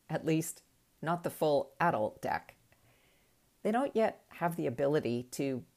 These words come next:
believe that a parent could be someone that would ever intentionally hurt them.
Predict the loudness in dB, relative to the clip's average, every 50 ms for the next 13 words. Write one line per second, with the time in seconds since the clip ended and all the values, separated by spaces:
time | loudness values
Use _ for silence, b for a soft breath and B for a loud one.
0 | _ _ _ -4 -2 -2 0 0 2 2 2 0 -2 -4 -6 -4 -4 -2 -2 -2
1 | -6 -6 -14 -8 -4 -4 -4 -4 -4 -8 -10 -8 -8 -8 -6 -6 -8 -6 -6 -6
2 | -6 -6 -6 -6 -6 -6 -4 -4 -4 -4 -2 -2 -2 -2 -4 -8 -6 -8 -10 -10
3 | -12 -12 -10 -8 -8 -8 -6 -8 -8 -6 -6 -6 -4 -6 -6 -8 -8 -8 -8 -8
4 | -8 -10 -10 -10 -10 -12 -14